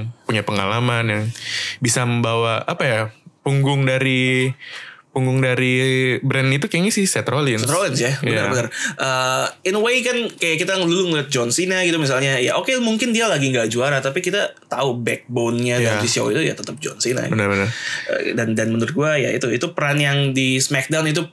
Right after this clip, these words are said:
Speaker 2: perannya Roman
Speaker 1: Roman
Speaker 2: Reigns.
Speaker 1: Reigns. Nggak bisa
Speaker 2: Nah,
Speaker 1: di,
Speaker 2: di Raw ini,
Speaker 1: iya.
Speaker 2: ini lagi gilirannya Seth Rollins menurut gua. Em, N X T Championship di Raw-nya Seth Rollins versus Adam Cole sebelum rusuh.
Speaker 1: Iya.
Speaker 2: What do you think about that match?
Speaker 1: Em, menurut gua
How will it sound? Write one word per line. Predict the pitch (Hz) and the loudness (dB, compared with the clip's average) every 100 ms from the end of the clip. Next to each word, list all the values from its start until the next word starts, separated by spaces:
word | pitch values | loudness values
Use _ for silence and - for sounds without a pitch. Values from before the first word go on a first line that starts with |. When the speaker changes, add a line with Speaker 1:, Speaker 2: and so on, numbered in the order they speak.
| - | -6
Speaker 2:
perannya | - 135 135 135 | -2 0 0 2
Roman | 127 123 123 | 2 0 0
Speaker 1:
Roman | 131 | 0
Speaker 2:
Reigns. | 135 139 131 120 | 2 2 2 2
Speaker 1:
Reigns. | 113 - - 110 | 0 -4 -8 -4
Nggak | 110 | -2
bisa | 113 113 | -2 0
Speaker 2:
Nah, | 110 | 0
Speaker 1:
di, | 113 110 107 | 2 2 2
Speaker 2:
di | 135 | 2
Raw | 160 | 0
ini, | 170 - | 0 2
Speaker 1:
iya. | 117 104 | 2 0
Speaker 2:
ini | 104 139 165 | 0 0 0
lagi | 123 117 117 | 0 0 0
gilirannya | 117 110 110 117 | 0 0 -2 -2
Seth | - | -2
Rollins | 123 117 110 104 | -2 0 -2 -2
menurut | - 101 - | -4 -6 -6
gua. | - - - - - - | -8 -8 -10 -10 -10 -4
Em, | 156 147 147 147 147 147 151 | 0 2 2 2 2 0 -2
N | 143 165 185 | -2 -2 0
X | 185 | 0
T | 196 | 0
Championship | 196 190 196 196 190 | 0 0 0 0 0
di | 185 | 0
Raw-nya | 185 196 226 | 0 0 0
Seth | 202 190 | -2 0
Rollins | 180 208 214 | 0 0 0
versus | 190 180 170 | -2 0 0
Adam | 160 160 | 0 0
Cole | 160 196 226 | 0 0 0
sebelum | 220 165 160 165 165 | 0 2 2 2 2
rusuh. | 160 269 - 147 156 - - _ | 0 0 0 0 -2 -10 -18 _
Speaker 1:
Iya. | - 120 131 | -4 0 2
Speaker 2:
What | 165 | 0
do | 262 | 0
you | 208 | 0
think | 165 | 2
about | 135 123 | 0 0
that | 120 120 | -2 -4
match? | 143 107 - - - - - _ _ | -4 -4 -6 -8 -16 -20 -20 _ _
Speaker 1:
Em, | - 147 147 147 151 151 147 143 | -4 -2 0 0 2 2 0 2
menurut | 170 175 | 0 0
gua | 214 233 - - | 0 0 -4 -10